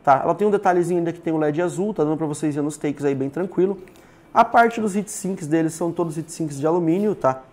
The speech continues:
Todos bem retinhos, heat sink padrão aí, ó, bem bacana, pra fazer a parte da dissipação do calor, né?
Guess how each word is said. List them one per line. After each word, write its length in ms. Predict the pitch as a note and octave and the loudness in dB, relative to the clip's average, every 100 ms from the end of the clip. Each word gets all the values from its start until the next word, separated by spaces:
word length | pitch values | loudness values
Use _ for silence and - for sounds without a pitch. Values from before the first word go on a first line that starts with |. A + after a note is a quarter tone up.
| - | -16
Todos 220 | - G#3 G3 | -6 -2 0
bem 160 | G3+ | 0
retinhos, 500 | F#3+ E3+ - G3+ F3+ | 0 -4 -4 -6 -6
heat 140 | D#3+ - | -8 -6
sink 220 | E3+ D#3+ | -6 -2
padrão 400 | E3+ C#3+ D#3 D#3 | -2 0 0 0
aí, 100 | D#3+ | -2
ó, 40 | |
bem 120 | C#3 D3+ | -2 -4
bacana, 440 | D3+ D3+ D#3+ A3+ - | -4 -4 -4 -4 -8
pra 80 | D#3+ | -4
fazer 420 | E3+ D3+ D3+ - - - | 0 0 0 -4 -8 -16
a 120 | - E3+ | -4 0
parte 340 | F3 E3 F3 | 2 0 0
da 60 | E3+ | -4
dissipação 760 | E3+ - - F3+ - - F#3 | -4 -10 -4 -4 -2 -4 -4
do 80 | A3 | -2
calor, 400 | - B2+ B2 G#3+ | 0 0 2 0
né? 120 | F3+ | -4